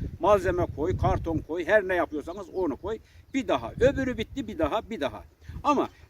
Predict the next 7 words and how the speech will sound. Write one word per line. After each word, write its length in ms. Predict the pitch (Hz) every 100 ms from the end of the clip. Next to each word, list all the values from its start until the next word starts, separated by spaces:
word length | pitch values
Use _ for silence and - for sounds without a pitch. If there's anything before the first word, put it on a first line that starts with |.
| -
büyük 280 | 320 294 -
körük 260 | 208 185
alırsanız 680 | 202 285 269 170 151 - - _ _ _ -
bize 220 | 196 226
göre, 380 | 151 127 117 170 - -
bize 220 | 165 170
göre 320 | 113 110